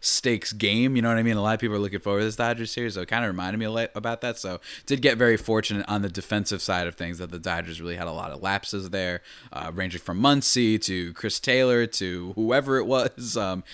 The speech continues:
and even, even on our side, we had some lapses, like when Manny Machado tried to run to third. But anyway, still really great. Uh, and then lastly, I want to just say, I don't really wanna talk about this. We actually talk about it somewhat,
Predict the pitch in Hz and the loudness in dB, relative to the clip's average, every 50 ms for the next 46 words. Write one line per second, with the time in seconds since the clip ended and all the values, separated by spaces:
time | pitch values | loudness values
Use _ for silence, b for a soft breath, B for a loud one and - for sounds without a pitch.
0 | B B B B 104 95 90 80 - - 165 196 226 208 165 147 - 208 220 196 | B B B B -8 -6 -6 -8 -8 -6 -2 0 2 2 0 2 2 4 6 6
1 | 160 131 123 127 127 123 - - 113 98 101 104 110 107 98 - 110 92 95 95 | 6 8 8 6 6 6 4 4 4 4 4 4 4 4 2 0 -4 -6 -4 -2
2 | 104 101 98 101 - - 92 87 92 90 - 98 95 98 104 104 98 92 87 - | 0 2 2 2 0 -4 -4 -4 -4 -2 -2 -2 0 2 0 0 0 0 0 0
3 | 98 90 90 87 - 92 87 - 85 90 87 85 87 - - 85 82 82 87 110 | 0 0 0 -2 -2 -4 -4 -4 -6 -6 -6 -6 -8 -8 -6 -6 -6 -4 -4 -2
4 | 120 110 101 87 85 85 B B B B - - - 165 156 139 143 135 123 104 | 0 0 0 0 -2 -4 B B B B -6 4 6 6 6 6 6 4 4 4
5 | 123 120 120 120 - B B B B B - 117 120 117 - 131 131 123 120 117 | 4 4 4 4 2 B B B B B 2 2 4 2 2 0 2 2 2 2
6 | 117 117 113 110 101 117 131 139 156 165 - - - - 127 120 117 - 113 110 | 2 2 0 -2 0 0 4 4 4 4 2 0 0 0 2 2 2 2 2 2
7 | 110 110 107 110 - 104 95 107 98 - - - 104 104 101 101 101 - B B | 2 2 2 0 0 -2 -2 -2 0 0 0 0 2 2 2 2 0 -2 B B
8 | B B B B B _ 156 196 233 226 160 139 139 147 160 180 180 175 170 165 | B B B B B _ 4 4 4 4 2 -2 0 0 2 4 4 4 6 6
9 | 151 143 - 160 143 143 - 143 147 139 139 151 139 - 139 151 - 165 233 254 | 4 4 4 4 4 4 4 4 2 2 4 2 0 2 2 2 4 4 4 4
10 | - - 247 233 - - 175 175 165 - 160 156 143 131 120 - - - - 143 | 2 0 0 0 0 2 2 2 2 2 2 4 4 4 4 2 0 0 2 2
11 | 131 135 131 123 120 117 107 98 87 - | 2 2 0 2 2 2 2 2 0 -4